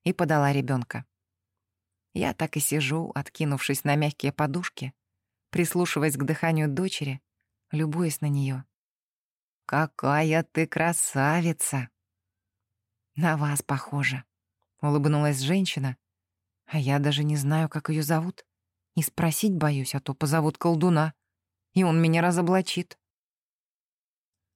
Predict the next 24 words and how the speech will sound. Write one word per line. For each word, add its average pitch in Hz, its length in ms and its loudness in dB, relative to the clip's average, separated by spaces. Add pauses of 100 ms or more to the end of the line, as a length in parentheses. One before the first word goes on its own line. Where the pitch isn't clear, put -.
(100)
Только 196 260 -2
хотела 185 400 2
что-то 180 320 0
уклончиво 170 540 2
спросить 170 540 -2
про 165 140 0
имя 156 260 4
отца 160 240 0
малышки, 160 600 -2 (540)
как 160 180 0
за 160 160 2
дверью 160 380 2
послышались 156 720 0
вопли 160 400 0
и 151 80 2
тяжелые 175 420 2
шаги. 170 440 0 (480)
Коня, 147 400 2
что - 200 0
ли, 185 100 4
в 165 60 2
дом 151 180 2
пустили? 147 540 -4 (880)
Секунда, 214 720 2